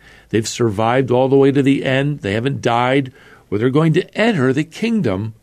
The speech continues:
along with this Jewish remnant, these Jewish believers who've survived the tribulation period as well.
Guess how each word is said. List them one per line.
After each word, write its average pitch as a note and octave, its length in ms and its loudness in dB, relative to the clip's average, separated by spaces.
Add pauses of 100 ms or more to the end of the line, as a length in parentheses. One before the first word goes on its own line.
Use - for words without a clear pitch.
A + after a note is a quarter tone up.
(260)
along C3+ 640 0
with C3+ 240 -2
this D#3+ 320 -4
Jewish D#3+ 500 0
remnant, C#3+ 680 -2 (260)
these B2 240 2
Jewish C3+ 420 0
believers E3 720 0
who've B2+ 180 -2
survived A#2 600 0
the A#2+ 100 0
tribulation A#2 760 -2
period G#2+ 440 -2
as G2+ 160 -6
well. G2 480 -2